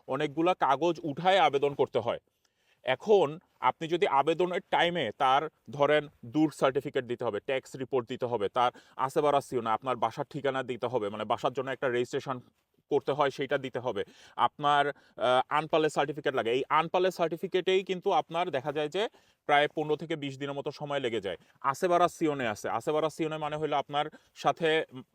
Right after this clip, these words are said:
স-, আপনি যে কতজন লোক আনতে পারবেন, আপনার রেভিনিউ, আপনার কত বিজনেস, সব কিছু ঠিক আছে কিনা।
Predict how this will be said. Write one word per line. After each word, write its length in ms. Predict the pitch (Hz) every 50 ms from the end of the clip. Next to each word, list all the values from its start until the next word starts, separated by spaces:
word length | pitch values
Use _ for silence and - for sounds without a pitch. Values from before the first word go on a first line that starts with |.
| _ -
স-, 280 | - - - 151 143 117
আপনি 300 | 117 135 - - 151 151
যে 100 | 147 160 151
কতজন 380 | - 147 131 160 143 156 160 147
লোক 240 | 131 139 151 156 -
আনতে 220 | 143 143 143 156
পারবেন, 280 | 135 147 135 135 143 139
আপনার 320 | 131 - - 147 143 120
রেভিনিউ, 380 | 120 131 131 135 143 139 143 143
আপনার 240 | 123 - 139 139 139
কত 200 | - 139 127 151
বিজনেস, 380 | 131 123 143 131 143 139 123 -
সব 120 | 143 127 -
কিছু 140 | - 131 139 -
ঠিক 180 | - 156 143 151
আছে 180 | 139 - 147
কিনা। 140 | 120 123 127